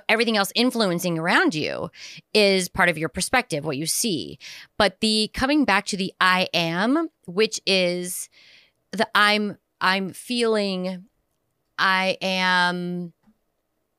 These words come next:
sad, I am light, I am having a hard time, I am, so not like mean, mine, la-di-da.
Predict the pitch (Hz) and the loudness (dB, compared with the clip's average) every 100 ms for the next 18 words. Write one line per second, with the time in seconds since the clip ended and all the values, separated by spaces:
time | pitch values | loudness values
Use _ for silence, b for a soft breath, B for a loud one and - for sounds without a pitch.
0 | - - - 233 196 160 120 131 - _ | -16 -6 -2 2 4 4 0 -8 -18 _
1 | _ _ - 190 190 185 - - 180 175 | _ _ -2 2 4 2 0 -4 0 2
2 | 170 165 170 160 _ _ _ 175 175 175 | 0 0 -4 -8 _ _ _ -6 0 0
3 | 151 - - - _ _ - 175 180 185 | 0 -6 -10 -10 _ _ 2 4 4 0
4 | - 175 170 165 165 165 160 _ _ _ | -2 -2 0 2 0 -2 -6 _ _ _
5 | _ _ _ - 196 196 196 185 180 175 | _ _ _ -2 2 2 2 2 4 2
6 | 170 185 180 160 135 135 - - 170 175 | 2 2 4 2 -2 -10 -4 0 2 2
7 | - 175 170 165 214 202 208 240 - 214 | 0 0 0 0 0 0 4 2 2 2
8 | 202 185 - B B B 196 240 233 196 | 2 2 -4 B B B 2 4 6 4
9 | 185 185 185 - _ _ _ _ _ _ | 4 2 0 -4 _ _ _ _ _ _
10 | _ _ 185 185 185 175 214 165 151 156 | _ _ 0 4 4 4 4 6 4 2